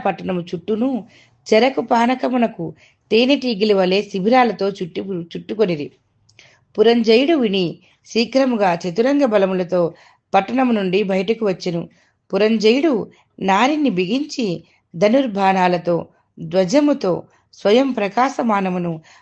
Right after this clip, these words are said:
అనేక దిగ్విజయములను చేసినదియు, శస్త్రాస్త్రపూరితిను, మహాచక్రయుతమును, మంచి గుర్రములతో కూడినదైన సూర్యదత్త రథమునెక్కి, గజ, రథ, తురగ,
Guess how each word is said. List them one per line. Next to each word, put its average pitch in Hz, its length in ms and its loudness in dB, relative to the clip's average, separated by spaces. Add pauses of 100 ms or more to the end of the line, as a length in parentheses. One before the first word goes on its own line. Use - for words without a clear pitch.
(200)
అనేక 214 400 2
దిగ్విజయములను 208 920 0
చేసినదియు, 175 920 -4 (380)
శస్త్రాస్త్రపూరితిను, 208 1400 0 (420)
మహాచక్రయుతమును, 208 1400 0 (380)
మంచి 233 440 0
గుర్రములతో 240 600 4
కూడినదైన 185 800 0 (340)
సూర్యదత్త 220 680 0
రథమునెక్కి, 208 800 0 (500)
గజ, 196 220 0 (280)
రథ, 180 560 0
తురగ, 190 460 0